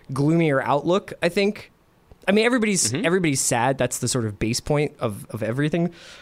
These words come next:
Speaker 1: But Blink can't help but sounding like Teenage Fan Club on Adderall because of where
Speaker 2: Yes.
Speaker 1: they're from, I think. Whereas Green Day and Jawbreaker,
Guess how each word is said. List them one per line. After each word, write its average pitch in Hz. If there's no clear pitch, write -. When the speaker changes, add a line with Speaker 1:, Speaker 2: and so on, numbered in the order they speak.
Speaker 1:
But 147
Blink 170
can't 180
help 175
but 151
sounding 147
like 131
Teenage 160
Fan 147
Club 143
on 120
Adderall 127
because 156
of 131
where 143
Speaker 2:
Yes. 113
Speaker 1:
they're 156
from, 127
I 104
think. 92
Whereas 165
Green 302
Day 143
and 147
Jawbreaker, 143